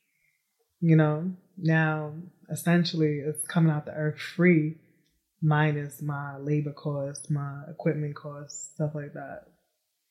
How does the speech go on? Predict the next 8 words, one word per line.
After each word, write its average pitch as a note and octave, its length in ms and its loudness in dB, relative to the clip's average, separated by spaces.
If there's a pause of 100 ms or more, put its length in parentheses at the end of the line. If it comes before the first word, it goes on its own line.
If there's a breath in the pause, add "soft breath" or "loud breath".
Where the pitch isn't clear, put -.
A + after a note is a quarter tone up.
(800)
So - 180 2
on D3+ 80 6
the D3 60 0
average, D3+ 600 -2
like, C#3+ 360 -12 (540)
as D3+ 180 2
a D3+ 60 4
miner C#3+ 800 -2